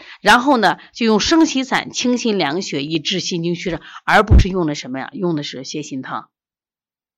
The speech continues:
这个生息散它是柴胡、干葛、生麻，你看它没有那么凉，没有那么寒重，所以不伤孩子。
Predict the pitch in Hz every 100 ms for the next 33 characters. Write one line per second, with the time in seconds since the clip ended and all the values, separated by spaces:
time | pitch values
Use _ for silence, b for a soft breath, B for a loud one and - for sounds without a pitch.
0 | _ B B B B - 320 339 415 440
1 | 381 349 185 156 196 196 - 202 247 -
2 | 165 196 B B - 226 247 202 151 -
3 | 269 262 175 147 190 185 185 b b b
4 | - 269 320 240 202 220 147 147 - 160
5 | 202 _ _ - 269 311 277 262 - -
6 | - - 175 202 269 - _ _ - 214
7 | 202 220 - 247 233 147 147 151 -